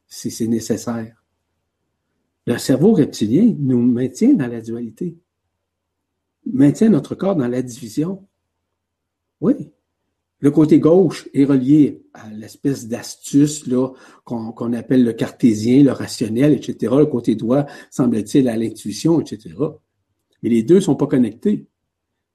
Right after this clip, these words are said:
Comment vous voulez qu'il y ait, euh, un discernement adéquat, un discernement juste ? Impossible. Impossible. Les deux sont divisés, sont en chicane.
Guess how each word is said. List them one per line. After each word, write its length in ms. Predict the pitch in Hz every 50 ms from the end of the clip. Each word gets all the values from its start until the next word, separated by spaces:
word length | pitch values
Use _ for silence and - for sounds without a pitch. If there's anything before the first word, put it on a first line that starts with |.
| _ _
Comment 280 | - 143 147 165 160 156
vous 60 | 147
voulez 300 | 139 143 165 208 220 220
qu'il 180 | - 151 139
y 100 | 147 156 143
ait, 100 | - - - _ _ _ -
euh, 220 | - 110 110 110 - - _ _ _ -
un 140 | 123 127
discernement 640 | 120 123 - - 170 156 139 143 147 151 165 185 175 147
adéquat, 640 | 127 123 131 120 - _ 180 190 202 185 143 - _ _ _ _ _ _
un 60 | - 139
discernement 720 | 131 127 117 - - 156 135 135 143 143 139 135 135 127
juste ? 500 | 123 131 180 214 196 - - _ _ _ _ _ _ _ _ _
Impossible. 460 | _ _ - - - 170 208 226 240 - _ _ _ _ _ _ _ _ _ _
Impossible. 540 | - - - 151 147 - - - - 185 151
Les 80 | 156 165
deux 140 | 170 247 247
sont 160 | - 247 214
divisés, 560 | 180 247 226 202 190 240 302 294 185 - - _ _ _ _ _
sont 240 | - 185 180 - 214
en 80 | 214
chicane. 520 | 208 - - - 262 277 269 190 139 139